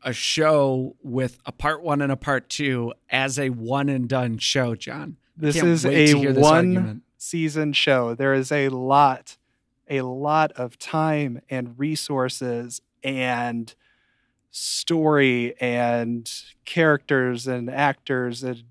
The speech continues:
Speaker 2: creatives that went into this thing to make this one season of television that did debut in two parts. There's been two-part seasons before this. There's been two-part seasons after this.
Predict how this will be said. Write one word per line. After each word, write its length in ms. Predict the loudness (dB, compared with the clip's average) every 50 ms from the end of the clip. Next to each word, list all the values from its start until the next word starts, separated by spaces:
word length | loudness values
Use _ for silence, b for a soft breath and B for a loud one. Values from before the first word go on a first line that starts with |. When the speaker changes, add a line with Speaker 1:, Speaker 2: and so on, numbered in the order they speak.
| _ _ _
Speaker 2:
creatives 600 | -8 -4 -2 2 2 2 2 2 0 -4 -6 -4
that 160 | -4 -2 -2
went 240 | 0 0 0 2 2
into 240 | 0 -2 -2 -4 -6
this 240 | -6 -4 -6 -6 -4
thing 300 | -2 -2 -2 -2 -2 -4
to 160 | -6 -6 -6
make 420 | -6 -4 -2 -2 -4 -4 -6 -6
this 260 | -6 -4 -4 -4 -6 -10
one 400 | -12 -6 -2 0 0 0 0 -4
season 400 | -6 -6 -4 -4 -4 -2 -2 -2
of 80 | -2 -2
television 560 | 0 2 2 2 2 2 0 0 0 -2 -4
that 200 | -4 -4 -6 -4
did 220 | -2 -2 -2 -2 -2
debut 540 | -4 -4 -4 -4 -4 -4 -2 -2 -2 -4 -4
in 160 | -4 -4 -4
two 180 | -2 -2 -2 -2
parts. 300 | -2 -4 -4 -4 -8 B B B B B B B B _ _ _ _ _
There's 240 | -2 0 0 0 0
been 300 | 0 0 0 0 0 -4
two-part 460 | -4 -4 -4 -4 -2 -2 -2 -2 -2
seasons 340 | -2 -4 -4 -4 -6 -8 -8
before 360 | -6 -8 -6 -2 0 0 0
this. 220 | 2 0 -2 -2 0
There's 180 | -2 -2 -2
been 200 | 0 0 -2 -2
two-part 360 | -2 -4 -2 0 2 0 0 0
seasons 300 | -4 -6 -4 -4 -4 -2
after 280 | -2 -2 -2 -2 -6 -8
this. 340 | -8 -10 -14 -16 -16 -16